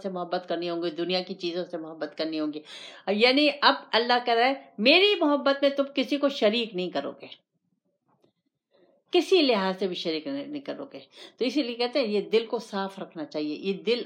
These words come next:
اللہ کا گھر ہے۔ اللہ، حدیث میں اللہ تعالیٰ فرماتا ہے کہ میں کائنات میں کہیں نہیں سماتا، میں مومن کے دل میں سماتا ہوں۔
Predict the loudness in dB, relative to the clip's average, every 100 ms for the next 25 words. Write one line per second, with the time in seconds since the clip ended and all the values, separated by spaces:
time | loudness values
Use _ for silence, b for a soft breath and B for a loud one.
0 | -6 -4 -2 -2 -4 -4 -6 -4 -4 -4
1 | -4 -10 -14 _ _ _ _ _ _ _
2 | -2 0 -2 -2 -6 -4 -2 -4 -4 -6
3 | -6 -6 -4 -2 -2 -4 -4 -6 -6 -6
4 | -2 0 0 -2 -4 0 0 0 -4 B
5 | B -2 0 2 0 0 -2 -2 0 0
6 | 0 -2 -4 -4 -2 -2 -2 -2 -2 -2
7 | -4 -4 -4 0 0 0 -4 -8 -10 -10
8 | -14